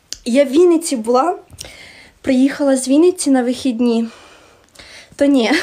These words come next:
<laughs> я даже нікуди не виходжу. Я хочу на вихідні зустрітися з подружкою,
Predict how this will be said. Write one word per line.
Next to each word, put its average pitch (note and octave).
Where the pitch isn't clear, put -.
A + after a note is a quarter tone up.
<laughs> -
я C#4+
даже C#4+
нікуди D4+
не C#4
виходжу. A3
Я -
хочу D4
на C4+
вихідні C4+
зустрітися B3
з A#3
подружкою, C#4